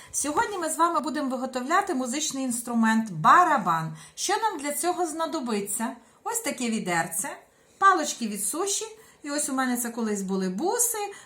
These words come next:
а зараз це ми ко-, використаємо, е, для виготовлення паличок для барабану. Отож, беремо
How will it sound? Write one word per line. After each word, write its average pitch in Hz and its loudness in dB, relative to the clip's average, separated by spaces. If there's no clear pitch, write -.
а 214 -2
зараз 427 4
це 294 -2
ми 269 0
ко-, - -8
використаємо, 285 0
е, 220 -6
для 208 -4
виготовлення 247 -2
паличок 254 0
для 196 -2
барабану. 170 -2
Отож, 359 -2
беремо 190 -2